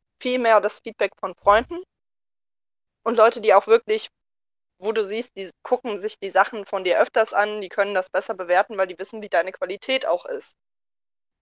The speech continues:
Und das zählt für mich mittlerweile viel, viel mehr. Wenn meine beste Freundin mir sagt, ich sehe fett in meinem Cosplay aus, dann sehe ich auch fett in meinem Cosplay aus, weil ich weiß, sie sagt mir einfach die Wahrheit ins Gesicht. Da kann mir jeder bei Instagram schreiben, „Das sieht gut aus“, aber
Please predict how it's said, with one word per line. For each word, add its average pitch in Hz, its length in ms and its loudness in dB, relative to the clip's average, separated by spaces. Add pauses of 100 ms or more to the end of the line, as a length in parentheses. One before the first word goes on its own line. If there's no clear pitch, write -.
Und 202 120 -10
das 202 200 0 (280)
zählt 254 240 -2
für 226 80 -10
mich 240 180 -6
mittlerweile 220 480 2
viel, 233 200 -8
viel 226 160 -4
mehr. 240 240 6
Wenn 190 100 0
meine 254 200 2
beste 233 260 -2
Freundin 233 300 -2
mir 202 100 -6
sagt, 226 280 2
ich 208 80 -12
sehe 202 160 -2 (120)
fett - 180 2
in 254 80 -6
meinem 233 220 0
Cosplay - 480 -4
aus, 175 320 0
dann 214 120 -12
sehe 220 120 4
ich - 120 -8
auch 180 120 -6 (100)
fett 180 120 -8
in 170 60 -10
meinem 208 180 -6
Cosplay 311 360 0
aus, 175 200 -2
weil 160 140 -4
ich - 140 -20
weiß, 156 320 0 (260)
sie 247 80 -12
sagt 185 260 2
mir 208 120 -4
einfach 208 280 -8
die 214 160 -12
Wahrheit 185 340 -2
ins - 220 -18
Gesicht. 185 400 -10 (1600)
Da 170 80 -2
kann 247 180 -4
mir 233 80 -4
jeder 240 180 4
bei 220 140 2
Instagram 220 320 -4
schreiben, 214 720 2
„Das 214 180 -2
sieht 214 180 -16
gut 226 160 0
aus“, 226 400 4
aber 190 380 0